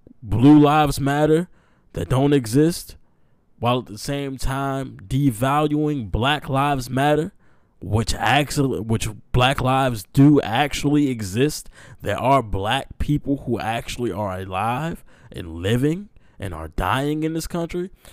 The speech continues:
I think that's pretty laughable. You can put so much energy into hating a group of people while supporting <laughs> uh, people of a figment of, like, it's,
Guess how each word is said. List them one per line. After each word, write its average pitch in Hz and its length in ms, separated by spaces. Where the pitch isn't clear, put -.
I 110 160
think 98 280
that's 95 200
pretty 90 280
laughable. 90 600
You 123 160
can 117 180
put 117 280
so 123 180
much 120 300
energy 104 560
into 92 480
hating 107 640
a 98 100
group 120 240
of 113 140
people 113 540
while 110 180
supporting 117 800
<laughs> 156 120
uh, - 60
people 170 300
of 139 220
a 131 120
figment 156 380
of, 147 80
like, 147 260
it's, 131 300